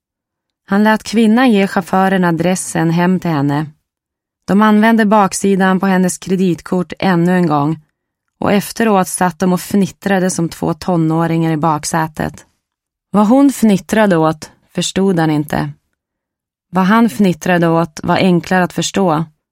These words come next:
i alla fall för honom. Han tittade på kvinnan och konstaterade i ett ögonblick av skarpsinne att hon var allt för ung för att åka svarttaxi med en kokainsnortande affärsman från Sverige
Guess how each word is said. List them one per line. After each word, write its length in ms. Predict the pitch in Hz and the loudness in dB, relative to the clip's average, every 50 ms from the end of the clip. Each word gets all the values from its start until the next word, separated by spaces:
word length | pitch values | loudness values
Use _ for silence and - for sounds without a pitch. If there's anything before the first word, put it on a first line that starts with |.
| _ _ - | _ _ -4
i 40 | - | -2
alla 200 | 175 175 175 175 | 0 0 0 0
fall 200 | - - 202 190 | 0 0 -2 -2
för 100 | 180 180 | 0 -2
honom. 560 | 165 170 165 160 165 175 175 160 160 165 160 _ _ _ _ _ _ _ _ _ _ _ _ _ _ _ _ _ _ _ _ _ _ _ _ _ _ _ _ | -2 0 0 2 2 2 0 0 -2 -4 -6 _ _ _ _ _ _ _ _ _ _ _ _ _ _ _ _ _ _ _ _ _ _ _ _ _ _ _ _
Han 120 | - 208 214 | -2 -2 0
tittade 400 | - - 247 - - 262 262 240 | 0 0 -2 -2 0 0 0 2
på 120 | 233 254 | 0 0
kvinnan 560 | - - - 214 196 170 170 175 175 180 185 | -2 -2 -2 0 2 2 2 2 2 2 2
och 120 | 185 185 - | 2 0 0
konstaterade 760 | - 202 190 180 - 202 190 - - 196 208 220 220 202 190 | 0 0 0 0 -2 -4 -4 -4 -2 -2 0 0 2 2 0
i 20 | |
ett 120 | 185 180 - | 0 0 0
ögonblick 720 | - 185 165 165 156 165 165 156 170 190 190 - - - | 0 0 0 2 2 0 0 0 0 0 -2 -2 -4 -6
av 60 | 160 | -6
skarpsinne 960 | 151 - - - 190 180 165 160 151 - - 185 190 185 180 165 156 156 160 156 _ _ _ _ _ _ - - | -6 -6 -4 -2 0 0 0 -2 -4 -6 -4 -2 0 0 2 2 0 -2 -4 -6 _ _ _ _ _ _ -8 -6
att 140 | 180 180 | -4 -2
hon 140 | - 196 196 | 0 2 2
var 80 | 190 185 | 2 2
allt 260 | - 208 220 226 - | 2 2 0 0 -2
för 160 | - - - | -2 -2 0
ung 260 | 175 208 214 214 196 | 2 2 2 2 2
för 120 | - - 180 | 0 0 -2
att 120 | 170 - | -2 0
åka 240 | 175 165 160 - 165 | -2 -2 -2 -4 -4
svarttaxi 800 | - - 170 165 156 - _ - - 185 185 - - - - 165 | -6 -4 -4 -6 -6 -6 _ -6 -4 -4 -2 -4 -4 -4 -2 0
med 100 | 165 165 | 2 2
en 100 | 165 165 | 0 -2
kokainsnortande 1160 | - - - 170 - 185 185 185 170 165 160 160 - - 180 180 175 - - 185 175 175 175 - | -2 -6 -8 -6 -2 -2 0 2 2 0 0 -2 -2 -2 -2 -2 -2 -4 -4 -2 0 0 0 0
affärsman 680 | 160 - - - 175 156 156 156 - - 170 170 170 | -2 -4 -2 -2 -2 -2 -2 -4 -4 -2 -2 -2 -2
från 180 | 165 - 170 156 | -2 -4 -4 -4
Sverige 600 | - - 160 165 170 170 170 156 147 156 156 | -4 -2 0 0 0 0 0 -2 -2 -4 -6